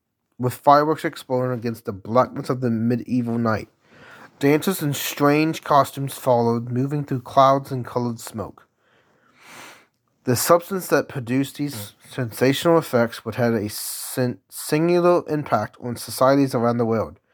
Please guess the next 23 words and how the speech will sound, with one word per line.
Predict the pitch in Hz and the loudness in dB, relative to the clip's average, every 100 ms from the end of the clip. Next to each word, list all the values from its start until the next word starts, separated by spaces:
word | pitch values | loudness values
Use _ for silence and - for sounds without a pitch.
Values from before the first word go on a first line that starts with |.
| _ _ _ - | _ _ _ -6
and | 123 | 0
yet | 131 151 156 | 4 4 2
the | |
material | 147 135 170 185 185 - | -4 0 2 4 4 2
entered | 147 143 151 143 | -4 -2 -4 -4
history | - 151 - 139 | -4 -4 -2 -2
slowly, | - - 135 120 92 - _ _ _ _ _ - | -2 0 2 2 -2 -12 _ _ _ _ _ -2
tentatively, | 165 170 147 127 110 95 78 82 _ _ _ _ | 0 0 -2 -2 -2 -4 -8 -12 _ _ _ _
emerging | 127 127 147 156 165 | -2 4 4 4 0
out | 101 139 | 2 2
of | 135 | 2
centuries | - 151 151 147 139 | 0 -4 -2 -2 -2
of | 127 120 _ _ _ _ _ _ _ _ _ | -2 -4 _ _ _ _ _ _ _ _ _
happen-, | - 139 - 151 139 143 _ _ _ _ _ _ _ _ _ | 0 0 2 0 0 -2 _ _ _ _ _ _ _ _ _
happenstance, | - 147 165 156 - - 131 127 - - | 0 2 4 0 -2 0 2 0 -4 -2
observation, | 143 143 - 135 123 120 - 123 | 0 0 -2 -2 0 0 -2 -6
trial, | - 123 123 | 0 2 2
and | 123 | 2
error. | 92 90 - _ _ _ _ _ 139 | -2 -8 -12 _ _ _ _ _ -2
Only | 170 190 | 2 4
gradually | 156 143 147 143 135 127 | 4 4 4 2 0 -2
did | 127 120 | -2 -2
men | 117 139 151 107 | -2 0 0 -2